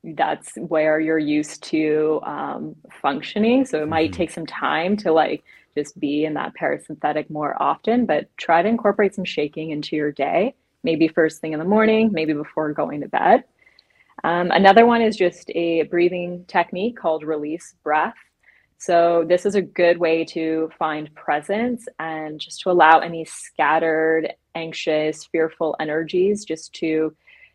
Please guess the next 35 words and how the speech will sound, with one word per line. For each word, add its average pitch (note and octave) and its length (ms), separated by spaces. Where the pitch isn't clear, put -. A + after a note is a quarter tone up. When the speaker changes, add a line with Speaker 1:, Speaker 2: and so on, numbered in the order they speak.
Speaker 1:
kind D#3 120
of D3+ 60
settle G3+ 800
in F#3+ 100
the F#3+ 80
body F3+ 340
and G#3+ 100
then D#3+ 140
ground D3+ 460
down D3+ 380
into, D3 720
um, - 360
the - 100
floor. - 420
So D3 420
you D#3 140
can F3+ 100
kind E3+ 160
of D#3 60
practice D#3+ 680
along D3+ 440
with - 280
me. F#3 240
We're G#3+ 140
gonna D#3 140
take D#3 280
a D#3+ 120
full E3+ 300
breath D#3+ 300
in D#3+ 300
for G3+ 120
a F3+ 60
count D#3+ 320
of E3 80
five E3+ 360